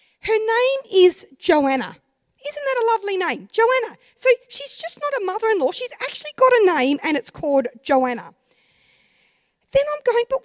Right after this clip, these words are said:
why does the Bible just call her Simon Peter's mother-in-law?" And then the penny dropped. The moment my children went to school, like, the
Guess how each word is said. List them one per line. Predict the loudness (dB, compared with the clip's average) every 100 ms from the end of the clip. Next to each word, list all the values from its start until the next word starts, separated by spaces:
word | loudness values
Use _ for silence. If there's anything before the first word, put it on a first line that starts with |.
| -4
why | -4 -4 -10
does | -12 -14
the | -16 -16
Bible | -18 -16 -14 -14
just | -14 -18 -16
call | -8 -6 -6
her | -8 -10 -12 _ _ _
Simon | -20 -12 -6 -4 -6
Peter's | -8 -12 -20
mother-in-law?" | -16 -10 -10 -12 -16 -20 _ _ _ _ _ _ _ _ _ _ _
And | -20 -20 _
then | -12 -10 -12
the | -14
penny | -14 -12 -12 -14
dropped. | -16 -18 -20 -20 _ _ _ _ _ _ _ _ _ _ _ _ _ _ _
The | -2
moment | 0 -2 0 4 6 4 4 0 0
my | -6
children | -6 -10 -12 -12 -14
went | -12 -12 -14
to |
school, | -18 -6 -2 -2 -6 -12
like, | -6 -4
the | -4